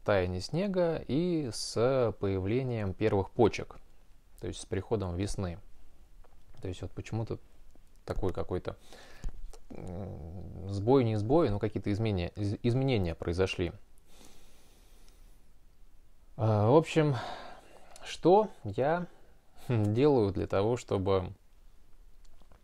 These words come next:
подготовить, э, себя к аллер-, к аллергии, к, м, сезону вот этому, м, пыльце-, э, пыльцы, которая воздействует как аллерген.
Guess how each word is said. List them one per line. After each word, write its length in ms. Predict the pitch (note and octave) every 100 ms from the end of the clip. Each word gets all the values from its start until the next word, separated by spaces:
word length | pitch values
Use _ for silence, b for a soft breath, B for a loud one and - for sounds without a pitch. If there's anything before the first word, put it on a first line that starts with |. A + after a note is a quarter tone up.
| B B B B B B B B B B B B - - - - - - - - -
подготовить, 760 | B2+ C3 D#3 C#3 G#2 F2+ -
э, 300 | G2 F#2+ F#2
себя 380 | - G2+ A#2 E3+
к 580 | - - G#2 A2 G2+ F#2+ F2+ F2+ F2+ G2 B B B B B -
аллер-, 340 | F#2+ A2 A2+ G2
к 140 | -
аллергии, 460 | A#2 A#2 B2 E3 C#3
к, 160 | -
м, 640 | A2 A2+ A2 G2+ F#2 F2 -
сезону 720 | - G#2 A#2 A#2+ A2 G2+ F#2+ B B B
вот 140 | G2 G2
этому, 580 | F#2+ G2 F#2+ F#2 E2+ E2 F#2 - - - - -
м, 80 | - -
пыльце-, 420 | A#2+ A#2+ - -
э, 680 | - - - F2+ F#2+ F#2+ D#3 B B B B - - - - F#3 - - - - - -
пыльцы, 480 | - C3+ A#2+ C3+ F#2
которая 460 | - F2+ G2 F#2+ F2+
воздействует 640 | F#2+ G#2 A#2 B2+ - G2+
как 200 | - G2+
аллерген. 520 | G2 G#2 A2+ G2 D#2+